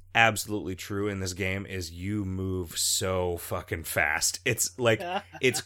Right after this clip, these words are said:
Speaker 1: crazy. Like, the run speed is, like, eighties game level of, like, "Wah, what? Okay, this, like, makes no sense,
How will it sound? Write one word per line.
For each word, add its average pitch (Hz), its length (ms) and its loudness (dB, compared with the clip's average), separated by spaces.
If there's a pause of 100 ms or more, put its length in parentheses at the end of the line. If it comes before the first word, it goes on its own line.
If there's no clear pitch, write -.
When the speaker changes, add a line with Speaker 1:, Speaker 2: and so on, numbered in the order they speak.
Speaker 1:
crazy. 101 1080 0 (320)
Like, 120 200 4
the 147 100 10
run 151 260 8
speed 135 340 4
is, 104 200 2
like, 92 380 -4 (340)
eighties 95 500 0
game 87 640 -2 (720)
level 101 480 2
of, 85 120 -2
like, 87 220 0
"Wah, 98 840 6
what? 95 220 0
Okay, 101 280 0
this, 98 240 0
like, 92 220 2
makes 107 380 2
no 104 500 2
sense, 95 580 0